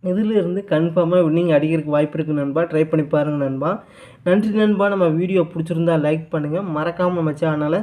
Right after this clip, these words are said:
சப்ஸ்கிரைப் பண்ணிடுங்க நண்பா. இப்போ பார்த்தீங்கன்னா, அதாவது இதுக்கு முன்னாடி இன்னைக்கான வின்னிங் நம்பர் முன்-, முந்நூத்தி பத்தொன்பது, முப்பத்தொன்னு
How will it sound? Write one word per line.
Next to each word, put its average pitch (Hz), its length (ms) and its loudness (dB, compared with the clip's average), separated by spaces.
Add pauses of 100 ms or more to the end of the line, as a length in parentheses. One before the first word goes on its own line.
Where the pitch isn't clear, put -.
சப்ஸ்கிரைப் 160 420 -2
பண்ணிடுங்க 139 380 -4
நண்பா. 131 460 -6 (340)
இப்போ 160 180 0
பார்த்தீங்கன்னா, 151 580 -2 (320)
அதாவது 160 500 2
இதுக்கு 220 300 -4
முன்னாடி 175 560 0 (240)
இன்னைக்கான 190 400 0
வின்னிங் 208 220 0
நம்பர் 180 280 -2
முன்-, 170 460 -2
முந்நூத்தி 175 540 -4
பத்தொன்பது, 151 520 0
முப்பத்தொன்னு 147 640 0